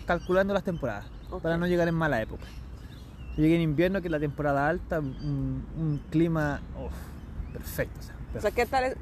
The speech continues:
Speaker 2: cuál es el in-, bueno, para los que no sepan, Darwin es la ciudad más caliente
Speaker 1: Sí.
Speaker 2: de Australia. ¿Cómo es un invierno? O sea, ¿qué temperatura llega el invierno en Darwin?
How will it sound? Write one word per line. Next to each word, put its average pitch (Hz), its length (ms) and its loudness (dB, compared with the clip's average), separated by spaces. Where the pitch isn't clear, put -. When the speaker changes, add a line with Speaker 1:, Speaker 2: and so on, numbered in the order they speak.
Speaker 2:
cuál 254 200 2
es 262 80 0
el 262 120 0
in-, 220 120 -2
bueno, 196 160 2
para 202 160 2
los 180 100 2
que 214 100 -2
no 196 80 2
sepan, 226 300 2
Darwin 226 240 4
es 233 80 -4
la 226 100 0
ciudad 196 180 0
más 180 180 -2
caliente 202 600 2
Speaker 1:
Sí. 147 240 2
Speaker 2:
de 120 120 4
Australia. 180 500 2
¿Cómo 233 220 2
es 240 80 0
un 247 80 0
invierno? 226 640 2
O 214 40 -6
sea, 214 140 2
¿qué 220 100 2
temperatura 214 480 2
llega 208 200 2
el 220 60 4
invierno 180 340 2
en 180 80 -2
Darwin? 147 320 0